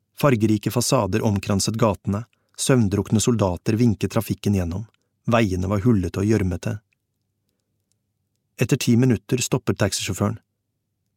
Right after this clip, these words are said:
"Du skulle til Gandamak. Her er det." Sjåføren snudde seg mot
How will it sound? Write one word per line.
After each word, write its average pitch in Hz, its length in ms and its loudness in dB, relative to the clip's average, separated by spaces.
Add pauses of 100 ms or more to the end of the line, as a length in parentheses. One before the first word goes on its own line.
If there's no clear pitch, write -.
(100)
"Du 113 80 -2
skulle 110 240 2
til 110 160 0
Gandamak. 104 440 -2 (420)
Her 110 180 2
er 101 80 0
det." 113 80 -4 (1400)
Sjåføren 98 400 0
snudde 104 260 2
seg 95 160 -2
mot 85 160 -4